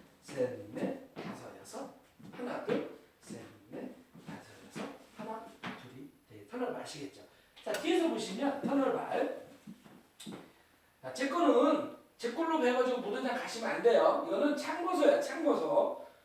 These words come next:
동네 한원서 춤을 배우시고 뭔가 부족하다 할 때 책 사지. 아, 서울대 가려면 참고서가 진짜 트럭으로 한 트럭 있다니까. 그래서 매년 봄이면 그냥 아파트마다 책 이만큼씩 나온대. 애들 대학교 가가지고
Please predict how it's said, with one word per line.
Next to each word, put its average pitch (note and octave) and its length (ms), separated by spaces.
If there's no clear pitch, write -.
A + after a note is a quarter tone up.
동네 C#4 280
한원서 C#4+ 380
춤을 D#4 320
배우시고 - 840
뭔가 B3+ 300
부족하다 - 480
할 C4+ 140
때 B3 100
책 C#4+ 160
사지. - 640
아, D#4+ 120
서울대 E4+ 360
가려면 C4+ 400
참고서가 D#4 600
진짜 - 300
트럭으로 D#4+ 400
한 C#4 220
트럭 - 260
있다니까. - 280
그래서 C4 400
매년 D4 420
봄이면 D4 380
그냥 C4+ 220
아파트마다 D4 600
책 C#4+ 300
이만큼씩 C4+ 400
나온대. - 760
애들 - 300
대학교 G#3+ 320
가가지고 A3 640